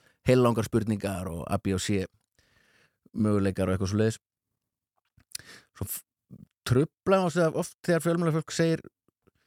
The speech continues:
þú veist, "Velkomin í þáttinn". Það er eitthvað, eitthvað við þetta, þú veist, bæði í útvarpi og sjónvarpi, eitthvað svona, "Velkomin í Kastljós". Ég,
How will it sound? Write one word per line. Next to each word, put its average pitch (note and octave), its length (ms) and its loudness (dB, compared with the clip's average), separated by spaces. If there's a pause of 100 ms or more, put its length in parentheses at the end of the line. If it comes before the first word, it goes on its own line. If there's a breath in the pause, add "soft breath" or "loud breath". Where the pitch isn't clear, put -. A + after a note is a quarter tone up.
(520)
þú B2+ 80 -6
veist, - 180 -18 (220)
"Velkomin E3 760 0 (920)
í D3 80 2
þáttinn". - 480 -2 (1500)
Það A#2+ 80 -4
er C#3+ 60 2
eitthvað, C#3+ 160 0
eitthvað E3+ 240 0
við D#3+ 80 2
þetta, C3 180 0
þú B2 160 -6
veist, - 480 -12
bæði C#3+ 220 2
í C#3+ 80 2
útvarpi C3 340 -2
og - 80 -6
sjónvarpi, D3+ 400 0
eitthvað C3+ 220 -6
svona, C#3+ 180 -2 (960)
"Velkomin D#3+ 440 0
í C#3 40 -2
Kastljós". - 560 -4
Ég, A#2 80 -6